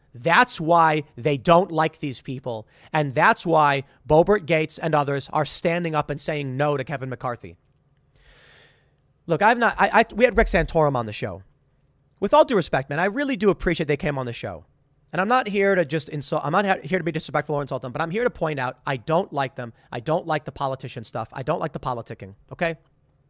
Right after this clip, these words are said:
When I s-, oh, wow, Matt Gaetz. Marjorie Taylor Greene votes McCarthy. She's sitting <laughs> right next to Matt, uh, to Matt Gaetz. I don't like talking to a politician and saying,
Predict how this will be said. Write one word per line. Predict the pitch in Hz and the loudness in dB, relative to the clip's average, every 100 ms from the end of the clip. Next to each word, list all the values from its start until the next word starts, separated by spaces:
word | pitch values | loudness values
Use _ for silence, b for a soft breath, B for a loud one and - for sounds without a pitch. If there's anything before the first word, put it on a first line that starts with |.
| _ _ _ _ _ b b b b | _ _ _ _ _ b b b b
When | 143 | 0
I | 170 208 | 2 0
s-, | - - _ | -2 -12 _
oh, | - 175 | -6 -4
wow, | 117 143 123 | -2 -2 -2
Matt | 131 - | -4 -6
Gaetz. | 143 180 - - _ _ _ _ _ _ _ _ _ _ _ _ _ _ _ - | -8 -8 -8 -10 _ _ _ _ _ _ _ _ _ _ _ _ _ _ _ -4
Marjorie | 139 170 190 | 0 0 2
Taylor | 196 190 | 2 2
Greene | 151 190 | 0 0
votes | 165 175 | 2 0
McCarthy. | 160 170 196 160 | 0 2 2 0
She's | 143 202 175 | -6 -6 -4
sitting | 208 185 | -4 -4
<laughs> | 151 | -4
right | 208 - | -4 -6
next | - - - | -10 -4 -4
to | 269 | -2
Matt, | 190 170 202 | -2 -2 -4
uh, | 165 147 | -6 -6
to | 170 | -6
Matt | 170 185 | -2 -4
Gaetz. | 147 208 202 - - _ _ _ _ _ _ _ _ _ _ b b b b b b | 0 -2 -4 -10 -14 _ _ _ _ _ _ _ _ _ _ b b b b b b
I | 156 | -2
don't | 147 240 269 | 6 4 6
like | 175 151 147 | 4 4 0
talking | - 156 151 | -2 0 2
to | 160 | 0
a | |
politician | 143 143 135 113 117 | 2 0 -2 -10 -10
and | 110 107 | -12 -10
saying, | 139 131 131 | -8 -8 -10